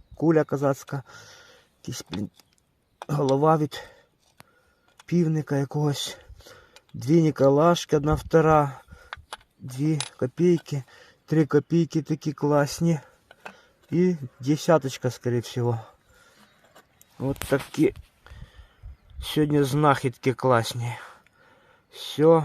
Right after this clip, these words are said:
всім гарного дня, вечора, ми домой погнали. Знахідки сьогодні бомба у нас. Всьо, погнали домой.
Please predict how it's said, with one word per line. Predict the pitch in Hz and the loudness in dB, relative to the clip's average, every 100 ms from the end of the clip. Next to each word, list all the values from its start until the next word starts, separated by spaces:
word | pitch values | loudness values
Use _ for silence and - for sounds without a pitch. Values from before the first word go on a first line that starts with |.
| 131 | -2
всім | - - 151 139 | -14 -4 -2 0
гарного | 143 135 143 143 | 2 2 0 -2
дня, | 135 143 147 143 | -2 -2 2 2
вечора, | 143 147 - 143 135 | 2 0 0 -2 0
ми | 131 135 | 0 -2
домой | 131 135 143 139 | 0 0 2 0
погнали. | 135 135 139 139 135 131 - - - - | 0 -2 0 0 -2 -6 -14 -20 -20 -20
Знахідки | - 113 135 143 131 - 143 | -16 -2 -2 -2 -6 -6 -8
сьогодні | 135 143 135 127 | -4 -4 -2 -4
бомба | 127 139 156 143 143 | -2 -2 0 0 -2
у | |
нас. | 135 135 135 - - - - - - - - - - - - - - - - - - - - - - - - - - - - | 0 -4 -6 -12 -20 -20 -20 -20 -20 -20 -20 -20 -20 -20 -20 -20 -20 -20 -20 -20 -20 -20 -20 -20 -20 -20 -20 -20 -20 -20 -20
Всьо, | - - 139 139 | -16 -6 -6 0
погнали | 139 135 135 147 143 139 | 4 4 4 2 2 2
домой. | 131 135 139 139 131 | 4 4 4 2 2